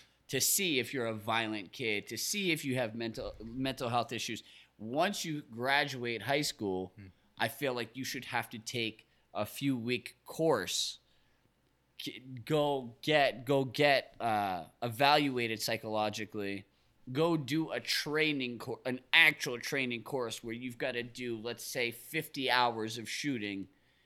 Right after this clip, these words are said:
Speaker 1: pass it, pass a test, and then be given a license. You know, I feel like there should be way more hoops to jump through than taking a
Speaker 2: But
Speaker 1: two-hour lecture and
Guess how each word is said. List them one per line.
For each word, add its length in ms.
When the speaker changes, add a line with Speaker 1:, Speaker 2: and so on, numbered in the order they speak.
Speaker 1:
pass 400
it, 180
pass 340
a 100
test, 680
and 260
then 500
be 140
given 320
a 80
license. 500
You 60
know, 200
I 100
feel 220
like 140
there 100
should 220
be 100
way 340
more 460
hoops 280
to 120
jump 340
through 460
than 140
taking 340
a 40
Speaker 2:
But 100
Speaker 1:
two-hour 480
lecture 580
and 360